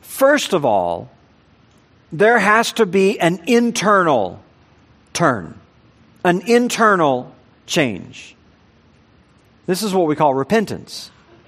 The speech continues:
Repentance. People ask me sometimes, "Do you think the word repentance refers to more outward change, or do you think it refers more to inward change?" And my answer is always, yes.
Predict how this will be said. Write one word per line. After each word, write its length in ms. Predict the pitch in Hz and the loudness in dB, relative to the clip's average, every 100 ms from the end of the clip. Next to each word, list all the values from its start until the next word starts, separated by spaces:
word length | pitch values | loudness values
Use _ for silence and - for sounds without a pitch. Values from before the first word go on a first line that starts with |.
| _ _ _ _ _ _ _ _ | _ _ _ _ _ _ _ _
Repentance. 1080 | 147 165 165 202 196 98 - - - - - _ _ _ _ - | -2 -2 0 -2 -2 -8 -10 -16 -18 -20 -20 _ _ _ _ -6
People 320 | 185 185 165 | -4 0 2
ask 240 | 170 180 | 2 0
me 100 | - | -4
sometimes, 460 | 147 170 165 147 131 | -4 -4 -2 -4 -2
"Do 80 | 156 | -4
you 80 | 185 | -2
think 220 | 226 202 | -4 -2
the 80 | 175 | 0
word 340 | 170 175 160 | 2 2 0
repentance 760 | 139 - 180 185 170 131 - - - - - - | -4 -2 -4 -2 -4 -6 -8 -20 -20 -20 -20 -6
refers 600 | 151 147 185 190 190 - | -4 0 2 2 2 -2
to 420 | 175 160 143 135 - - _ _ _ _ | -2 0 0 -2 -6 -20 _ _ _ _
more 540 | 160 165 196 190 180 - | -2 2 4 4 2 0
outward 480 | 165 202 262 226 196 | 2 4 4 2 2
change, 720 | 156 180 139 127 131 139 - - _ | 0 0 0 0 -2 -6 -10 -14 _
or 140 | 165 | -2
do 100 | 151 | 0
you 80 | 165 | 0
think 220 | 165 196 | 2 0
it 80 | 185 | 0
refers 440 | 160 151 175 160 139 | -2 0 0 0 -2
more 340 | 156 170 165 | 0 2 0
to 300 | 156 170 156 - | -2 -2 -2 0
inward 420 | 214 220 170 135 | 0 2 0 -2
change?" 420 | - 127 90 92 | -4 -6 -6 -6
And 80 | 131 | -4
my 140 | 143 147 | -2 0
answer 360 | 185 202 170 | 0 -2 -2
is 80 | 143 | 0
always, 540 | 175 185 135 123 - - _ - | 2 2 0 -2 -6 -20 _ 0
yes. 500 | 196 156 - - | 2 2 -4 -12